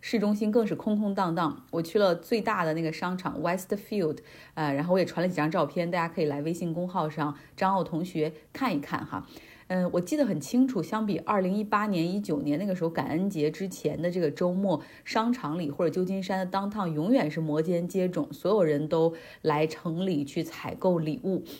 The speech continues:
但是现在真的是门可罗雀，可能有的时候还要应对有人会进来抢东西这样的风险哈。不过很多门店都有非常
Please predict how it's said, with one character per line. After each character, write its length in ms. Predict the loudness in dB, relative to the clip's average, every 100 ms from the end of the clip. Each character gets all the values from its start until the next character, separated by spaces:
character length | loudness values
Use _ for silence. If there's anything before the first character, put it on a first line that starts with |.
| -2
但 180 | 0 2
是 60 |
现 80 | 2
在 100 | 2
真 140 | 0
的 100 | 0
是 300 | -2 -2 -4 0
门 180 | 0 0
可 160 | 0
罗 220 | -2 0 -2
雀， 320 | 0 0 0 -14 -10
可 80 | 0
能 80 | 4
有 100 | 6
的 120 | 4
时 100 | 4
候 80 | 2
还 140 | 4
要 120 | 2 2
应 320 | 2 2 2
对 300 | 2 2 0 -6 -6 0
有 120 | 2
人 180 | 4 4
会 200 | 4 4
进 200 | 0 0
来 120 | 0
抢 320 | -2 -6 -2
东 180 | -2 -2
西 160 | -4
这 100 | -2
样 160 | 0 0
的 80 | -4
风 240 | -4 -4
险 220 | -4 -6 -6
哈。 100 | -12 -16 -20 -14 -2
不 100 | 6
过 100 | 6
很 200 | 6 6
多 120 | 8
门 300 | 8 4 2
店 240 | 2 2
都 80 | 4
有 140 | 2 2
非 160 | 0
常 360 | 0 -2 -2